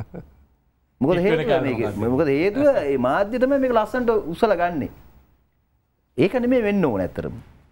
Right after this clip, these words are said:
Speaker 2: මේකේ ක්‍රියාවලිය, අන්තර්ගතය සහ මොකද්ද කරන්න කියන එක. දැන් සහෝදරයා අහපු ප්‍රශ්නේ මට තියෙන උත්තරේ වෙන මොකක්වත්ම නෙමෙයි. මොකද මේ කෝප් කමිටු වාර්තාවල තියෙන හුඟක් ඒවා ප්‍රතිචාර දක්වපුවා තියෙනවා. ප්‍රතිඵල තියෙනවා. ආයතන වල මුකුත්ම වෙලා නැත්තේ නෑ.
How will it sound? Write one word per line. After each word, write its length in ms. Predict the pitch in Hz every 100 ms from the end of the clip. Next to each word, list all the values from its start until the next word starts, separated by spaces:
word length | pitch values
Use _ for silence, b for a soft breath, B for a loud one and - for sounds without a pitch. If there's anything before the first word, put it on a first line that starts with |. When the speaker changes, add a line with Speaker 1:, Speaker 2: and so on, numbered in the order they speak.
| 101
Speaker 2:
මේකේ 360 | 143 196 277 190 -
ක්‍රියාවලිය, 680 | 175 226 240 190 139 110 92 - -
අන්තර්ගතය 640 | 127 185 233 185 143 143 143
සහ 180 | 190 240
මොකද්ද 360 | 180 240 240 240
කරන්න 300 | 226 233 196
කියන 220 | 147 110
එක. 100 | 92 - - - _ _ _ _ -
දැන් 140 | 127 104 69 67
සහෝදරයා 360 | 127 139 170 190
අහපු 120 | 185
ප්‍රශ්නේ 260 | 175 202
මට 180 | 165 156
තියෙන 120 | 175 180
උත්තරේ 340 | 170 202 185
වෙන 180 | 151 170
මොකක්වත්ම 500 | 165 208 196 151 135 113
නෙමෙයි. 300 | 107 113 151 B B B
මොකද 140 | 165
මේ 120 | 175 170
කෝප් 260 | 160 160
කමිටු 240 | 170 170 160
වාර්තාවල 520 | 139 143 156 156 156
තියෙන 220 | 175 165
හුඟක් 360 | 143 147 143 180
ඒවා 340 | 180 117 165 320 - -
ප්‍රතිචාර 440 | 180 208 233 277 254
දක්වපුවා 440 | 254 302 277 262
තියෙනවා. 320 | 285 233 98 - - - _ _ _ -
ප්‍රතිඵල 360 | 160 254 285 269
තියෙනවා. 380 | 277 285 127 80 - -
ආයතන 400 | 107 123 156 165
වල 200 | 214 233 190
මුකුත්ම 380 | 139 202 196 240
වෙලා 220 | 247 262
නැත්තේ 280 | 254 247 254
නෑ. 180 | 254